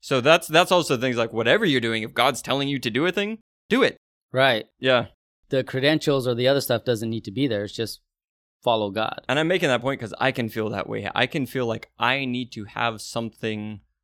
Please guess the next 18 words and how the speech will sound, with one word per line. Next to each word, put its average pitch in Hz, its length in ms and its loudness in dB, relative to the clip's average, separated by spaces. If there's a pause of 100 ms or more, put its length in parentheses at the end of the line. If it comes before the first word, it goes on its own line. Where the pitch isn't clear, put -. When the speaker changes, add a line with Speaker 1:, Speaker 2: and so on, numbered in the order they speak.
(160)
Speaker 1:
to 110 480 -4 (420)
prove 151 280 -2
myself 175 500 -4
or 120 180 -4
to 113 120 -6
bring 120 240 -2
some 135 220 -4
type 139 260 -6
of 104 160 -8
worth 120 400 -6 (220)
other 120 460 2
than 107 600 -2 (180)
just, 117 240 -2
like, 113 200 -2
what 110 280 -4
the 110 80 -4
message 101 540 -8
is. - 480 -12